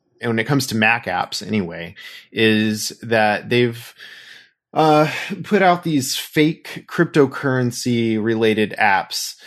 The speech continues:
And, uh, you know, they set up a, a, a company,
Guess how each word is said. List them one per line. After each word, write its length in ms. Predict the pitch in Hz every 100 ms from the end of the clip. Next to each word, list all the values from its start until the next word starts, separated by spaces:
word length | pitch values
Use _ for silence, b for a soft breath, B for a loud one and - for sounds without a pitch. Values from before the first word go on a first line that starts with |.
| B B -
And, 680 | 120 113 110 110 110 107 -
uh, 140 | 107 101
you 140 | 110
know, 120 | 107
they 320 | 101 98 95 - -
set 320 | - 143 143
up 160 | 139 131
a, 340 | 117 107 107
a, 280 | - 98 92 -
a 60 | -
company, 800 | - 185 175 165 147 139 127